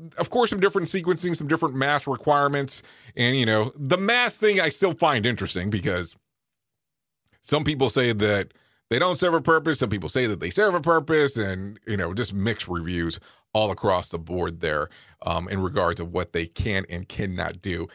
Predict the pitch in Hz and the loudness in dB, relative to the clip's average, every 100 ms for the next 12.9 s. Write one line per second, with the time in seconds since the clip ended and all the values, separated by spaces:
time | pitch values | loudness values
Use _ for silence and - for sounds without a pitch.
0 | _ - 135 101 98 98 107 95 87 82 | _ -10 -6 -6 -4 -6 -6 -6 -6 -4
1 | 76 - 76 82 76 76 - - - - | -4 -2 -6 -6 -10 -10 -10 -6 -6 -6
2 | - - 135 123 175 175 160 143 165 165 | -14 -16 -6 0 2 2 2 2 2 2
3 | 147 135 139 139 123 135 120 143 135 139 | 0 0 0 0 -2 -2 0 0 -2 -4
4 | 131 110 - - 202 156 151 156 135 143 | -4 -2 -2 0 2 0 -2 -2 0 0
5 | 139 - 156 156 165 151 139 160 147 160 | 0 0 0 2 0 -4 -4 -2 -2 -2
6 | 160 - 117 117 - 147 139 101 85 - | -4 -2 -2 -4 0 2 2 2 -4 -14
7 | - - 113 113 135 110 - 143 147 139 | -10 -2 0 0 0 -2 -2 2 4 4
8 | 120 143 127 135 139 151 190 175 185 220 | 0 -2 0 0 2 2 4 2 2 -2
9 | - - - - 107 110 127 143 139 - | -8 -16 -18 -6 -2 0 0 2 0 0
10 | 127 139 123 - 113 131 127 120 - 180 | -2 -2 -2 -2 0 2 2 0 0 0
11 | 165 110 101 113 - - 107 104 127 123 | 2 0 0 -2 -10 -6 -4 0 0 0
12 | - - - 254 262 196 226 - - | -2 -4 0 2 4 2 2 -2 -6